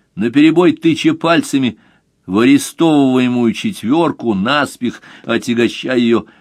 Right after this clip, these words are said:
доподлинными свидетельскими показаниями. И кто-то, суетясь вокруг Донни, поднимал его на ноги, кто-то орал благим матом, указывая сержанту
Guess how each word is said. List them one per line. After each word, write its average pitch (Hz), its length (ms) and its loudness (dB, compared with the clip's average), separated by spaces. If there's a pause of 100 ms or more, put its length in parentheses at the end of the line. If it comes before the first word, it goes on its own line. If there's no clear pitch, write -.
(160)
доподлинными 185 920 -2
свидетельскими 160 680 -2
показаниями. 117 760 -2 (640)
И 113 180 2
кто-то, 117 540 0
суетясь 110 580 -2
вокруг 95 380 -6
Донни, 110 520 2 (380)
поднимал 98 400 -2
его 92 160 0
на 135 380 0
ноги, 120 300 -6 (520)
кто-то 110 240 -2
орал 151 460 0
благим 156 400 0
матом, 151 640 -2
указывая 147 440 2
сержанту 135 640 -2